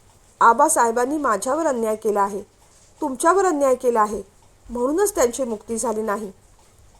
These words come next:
तिचे हे चमत्कारिक शब्द ऐकून मामी तर खूप घाबरल्या.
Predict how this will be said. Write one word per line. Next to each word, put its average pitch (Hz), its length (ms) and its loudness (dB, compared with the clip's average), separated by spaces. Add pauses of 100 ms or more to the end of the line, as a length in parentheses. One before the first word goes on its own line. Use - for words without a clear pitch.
तिचे 233 220 -4
हे 220 140 0
चमत्कारिक 233 680 -4
शब्द 196 300 -6
ऐकून 247 400 -4 (420)
मामी 220 400 -2
तर 226 220 0
खूप 247 240 -8
घाबरल्या. 220 520 -2